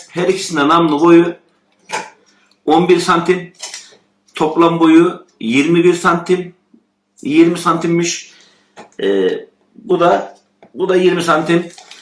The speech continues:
Ee, yükseklikleri on dört buçuk santim. Yine bu da on dört buçuk santim. Tabancalarımızın, e, şu şekilde bakıldığı zaman hemen hemen aynı tabancalar. Sadece, e,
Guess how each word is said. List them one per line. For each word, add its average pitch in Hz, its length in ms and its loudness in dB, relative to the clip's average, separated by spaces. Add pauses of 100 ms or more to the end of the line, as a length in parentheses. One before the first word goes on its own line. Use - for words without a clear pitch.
(160)
Ee, 120 60 -4
yükseklikleri 170 1080 -2 (800)
on 180 240 0
dört 165 200 0
buçuk 131 200 -6
santim. 160 520 -6 (1700)
Yine 185 260 2
bu 185 80 4
da 180 100 2
on 175 260 0
dört 165 180 -2
buçuk 190 260 -4
santim. - 360 -2
Tabancalarımızın, 180 920 2 (400)
e, 127 340 2
şu 180 140 -8
şekilde 156 380 0
bakıldığı 160 380 2
zaman - 480 -2 (1200)
hemen 185 280 0
hemen 190 300 0
aynı 156 260 0
tabancalar. 101 480 -2
Sadece, 185 760 0 (360)
e, 104 120 -4